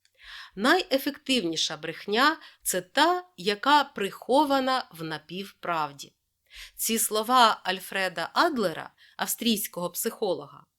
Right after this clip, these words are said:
ця цитата влучно описує, як маніпулятори використовують часткову правду, щоб приховати свої справжні наміри та ввести в оману. Як же розпізнати приховану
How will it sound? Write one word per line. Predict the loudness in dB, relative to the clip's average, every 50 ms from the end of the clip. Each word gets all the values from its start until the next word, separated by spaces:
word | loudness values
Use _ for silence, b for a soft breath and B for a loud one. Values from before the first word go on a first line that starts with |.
| _ _ _ _ _ 2
ця | 4 4 4
цитата | 4 -2 -4 2 4 6 6 6 4 2 -2 -4 -6 -6
влучно | -8 -4 0 2 4 4 4 4 4 2 2 0 0
описує, | 0 -2 -4 -2 0 2 2 2 2 0 -4 -6 -8 -12 -14 -18 b b b b b
як | -6 2 4 4 4 4 2 -4 _ -6
маніпулятори | -4 -4 -4 -4 -6 -6 -4 0 2 2 2 2 -2 -4 -6 -6 -6 -8 -8
використовують | -10 -10 -8 -8 -8 -6 -6 -4 0 4 4 4 4 2 0 0 -2 -4 _ -8
часткову | -6 -4 -4 -4 -6 -6 -2 0 2 2 2 0
правду, | -2 -2 -2 0 0 2 0 0 -2 -8 -16 -16 -16 b b b b b
щоб | -6 -6 -4 -2 0 2 2 0 -2 -8 _ _
приховати | -2 -2 -2 0 2 0 0 2 4 4 4 4 2 -2 -6 -8
свої | -6 -6 -6 -6 -6 -6
справжні | -8 -8 -6 -2 0 0 0 0 -2 -6 -8 -8 -8 -8 -8
наміри | -8 -4 0 0 2 2 2 0 -2 -4 -6 -12 B B B B B B -2
та | -2 -2
ввести | -2 -2 -6 -4 -2 0 0 -2 -2 -2 -2 -2 -2 _ _ _ _ -14
в | -8 -6
оману. | -6 -4 -4 -6 -6 -8 -10 -14 -18 -20 _ _ _ _ _ _ _ _ _ B B B B B B B
Як | 0 0 0 2 2
же | 2 4 4
розпізнати | 4 2 0 0 -2 -2 0 2 2 2 2 2 0 -4 -10 -18
приховану | -16 -16 -16 -8 -2 0 0 0 2 0 0 -2 -4 -6 -10